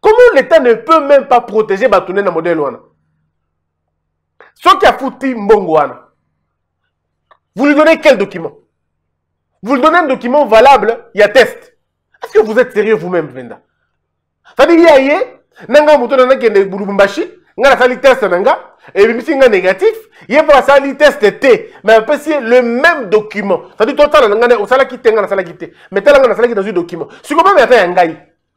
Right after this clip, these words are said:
qu'est-ce qui me dit qu'il est sérieux ? Est-ce que vous ne trouvez pas que nous ne sommes pas sérieux nous-mêmes déjà ?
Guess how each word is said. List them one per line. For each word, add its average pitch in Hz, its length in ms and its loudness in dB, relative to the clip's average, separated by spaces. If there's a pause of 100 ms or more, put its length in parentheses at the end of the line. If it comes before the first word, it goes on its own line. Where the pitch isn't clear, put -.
qu'est-ce 370 200 -4
qui 381 80 -4
me 226 100 2
dit 226 140 -6
qu'il 202 120 -4
est 208 60 4
sérieux ? 165 500 -12 (1900)
Est-ce 508 100 -2
que 508 140 2
vous 240 80 -4
ne 226 80 0
trouvez 214 260 -4
pas 320 160 0
que 220 120 -6
nous 196 120 -6
ne 185 100 -6
sommes 226 240 -2
pas 196 120 0
sérieux 185 340 -6
nous-mêmes 175 380 -2
déjà ? 131 260 -16